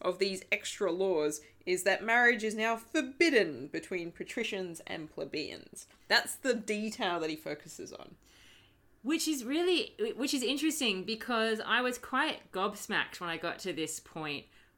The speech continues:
Speaker 2: of Livy's account because he doesn't talk about the content of the two ta-, of the extra two tables. He just mentions that there were these two tables added, and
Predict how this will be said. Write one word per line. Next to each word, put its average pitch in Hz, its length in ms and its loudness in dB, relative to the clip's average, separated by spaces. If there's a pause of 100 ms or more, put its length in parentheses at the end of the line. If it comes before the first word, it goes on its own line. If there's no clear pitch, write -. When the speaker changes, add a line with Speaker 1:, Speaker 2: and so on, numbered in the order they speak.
(120)
Speaker 2:
of 151 760 -2
Livy's 165 340 0
account 165 460 -4 (480)
because 254 500 -2 (360)
he 262 380 -10
doesn't 277 580 -6 (360)
talk - 600 -6 (440)
about 220 640 -2
the 208 80 -2
content 214 840 -4 (300)
of 220 280 2
the 220 80 2
two 220 220 -2
ta-, 208 240 -6
of 190 120 0
the 214 120 2
extra 208 260 -2
two 202 100 -6
tables. 214 320 -2 (240)
He 233 100 -2
just 254 240 0
mentions 202 600 -4 (280)
that 190 360 4
there 190 160 2
were 220 280 4
these 220 280 0
two 185 360 2
tables 170 920 -2
added, 160 420 2
and 170 220 0